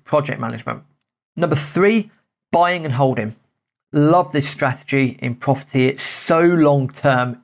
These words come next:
it's brilliant. Buy a property, again, that could be a buy-to-let, house of multiple occupation, whatever floats your boat.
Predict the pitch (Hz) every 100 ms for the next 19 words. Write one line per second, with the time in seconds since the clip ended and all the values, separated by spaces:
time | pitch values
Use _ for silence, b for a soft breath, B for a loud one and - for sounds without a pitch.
0 | - 120 - - 135 143 156 147 b b
1 | b b _ _ 185 185 160 165 151 -
2 | 156 147 - 120 131 120 - - 120 139
3 | 135 131 123 123 123 - _ _ _ _
4 | - 139 131 131 127 127 _ 131 123 -
5 | 117 120 - 120 123 123 120 117 - 127
6 | 110 110 - 120 -